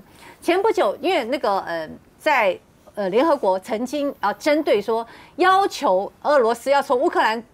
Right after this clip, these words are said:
撤兵，有没有？就是要，要，要有一个投票。当时中国投下弃权票，还有谁投下弃权票呢？南非投下弃权票，印度投下弃权票，当时巴西是同意票。那可是你这个可以看出来，你在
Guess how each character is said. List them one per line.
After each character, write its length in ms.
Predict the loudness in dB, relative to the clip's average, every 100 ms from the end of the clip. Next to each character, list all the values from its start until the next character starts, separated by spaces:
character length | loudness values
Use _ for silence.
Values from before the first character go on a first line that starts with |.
| _ -4
撤 200 | 0 0
兵， 260 | -2 -4
有 80 | -4
没 100 | -2
有？ 140 | -4 -6 _
就 120 | -6
是 140 | -2 0
要， 120 | 2
要， 160 | 2 0
要 180 | 0
有 200 | 0 0
一 40 | -2
个 80 | -2
投 220 | -2 -2
票。 260 | 0 -2 -4 -20 -20 -10
当 180 | -2 0
时 180 | 0 -4
中 240 | 0 0 2
国 180 | 0 -2 -6
投 160 | -6
下 160 | 0 -2
弃 200 | -2 -8
权 220 | -8 -10
票， 260 | -6 -6 -6 -18 -4
还 100 | 0 2
有 60 | 0
谁 180 | 0 -2
投 160 | -2
下 160 | 0 -2
弃 180 | -2 -4
权 200 | -2 0
票 200 | 0 0
呢？ 220 | -6 -12 _ _ _
南 220 | 0 2
非 160 | 2 2
投 160 | 0 0
下 160 | 0
弃 180 | -2 -4
权 300 | -6 -10 -10 -12
票， 240 | -4 -4 -4 -18 -6
印 280 | 0 2 4
度 160 | 2
投 180 | 2 0
下 200 | 0 0
弃 180 | -2 -6
权 200 | -6 -8
票， 200 | -6 -8 -8 -6
当 160 | 0 0
时 140 | 0
巴 260 | -2 2 2
西 220 | 0 -2
是 140 | -2 -4
同 260 | -6 -10
意 100 | -12
票。 260 | -10 -10 -12 -16 -12 -2
那 80 | 2
可 100 | 4
是 60 | 4
你 100 | 4
这 100 | 2
个 120 | 0 0
可 100 | 0
以 60 |
看 200 | 0 -2
出 80 | 0
来， 120 | -2 -6 -12 0
你 160 | 2
在 100 | 4